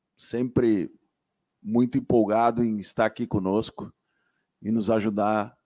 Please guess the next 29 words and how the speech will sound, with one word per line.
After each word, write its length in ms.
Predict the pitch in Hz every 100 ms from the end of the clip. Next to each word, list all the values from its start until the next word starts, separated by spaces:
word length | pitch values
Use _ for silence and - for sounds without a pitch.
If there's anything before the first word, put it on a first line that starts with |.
| -
nessa 300 | 104 101 104
caminhada. 560 | 110 101 90 82 76
Isso 640 | 58 113 - 131 120 95 -
é 100 | 101
fundamental. 680 | 92 113 117 120 101 113 123
Eu 100 | 120
quero, 420 | - 120 120 95 _ _ _ _
Lisiero, 520 | 107 98 107 104 90 _ _ _ _ - -
em 60 | 101
nome 180 | 113
do 60 | 117
Internacional, 580 | 117 123 120 - 120 120
agradecer 880 | 117 120 113 107 - 123 135 135 - _ _ _ _ _
a 100 | -
tua 200 | - 127
disposição. 880 | 110 - 127 104 - - 123 147 160 _ _ _ _ -
A 80 | 92
gente 240 | 120 120
já 120 | 135
viu 300 | 110 123 147
aqui 240 | 139 - 139
no 100 | 135
primeiro 460 | 123 120 135 135
dia 300 | 110 113 139
de 100 | 110
treino, 480 | 110 120 131 151 135
hoje 340 | 120 143 127
de 140 | 113 104
novo, 540 | 113 131 151 131 143